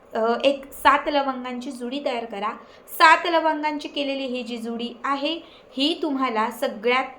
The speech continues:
पहिले एका वाटीमध्ये कुंकू घेऊन त्या कुंकवात बुडवायचे आहे. त्यानंतर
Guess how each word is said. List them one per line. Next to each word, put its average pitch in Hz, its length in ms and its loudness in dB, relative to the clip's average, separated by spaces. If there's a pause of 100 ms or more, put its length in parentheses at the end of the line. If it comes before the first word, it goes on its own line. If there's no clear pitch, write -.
पहिले 254 440 -2 (1300)
एका 269 220 8
वाटीमध्ये 262 520 2
कुंकू 254 420 -8
घेऊन 226 300 -4
त्या - 380 -2
कुंकवात 269 600 2
बुडवायचे 254 500 -2
आहे. 220 300 -4
त्यानंतर 302 1080 4